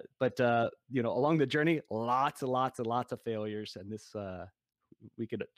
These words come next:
we could explore all of those, but that's how I got started as an entrepreneur business owner.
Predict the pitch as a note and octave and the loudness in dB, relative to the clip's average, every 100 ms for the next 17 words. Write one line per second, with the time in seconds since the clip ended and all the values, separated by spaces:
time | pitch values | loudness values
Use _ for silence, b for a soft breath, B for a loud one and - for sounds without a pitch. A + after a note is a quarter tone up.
0 | - A#2 A#2+ A2+ B2+ - C3 B2+ B2+ C3 | -2 2 2 -2 -12 -4 2 4 6 4
1 | A#2+ A#2+ - G#2+ B2+ - C3+ B2 G#2+ A2+ | 4 2 2 -2 -2 0 2 2 0 -4
2 | - B2 A2 F#2+ G2 G2 G2+ G#2 G2 - | -2 -2 -2 -4 -6 -6 -6 -8 -10 -10
3 | G#2 F#2 F#2+ - F#2 - E2+ E2+ | -10 -10 -12 -12 -14 -14 -16 -18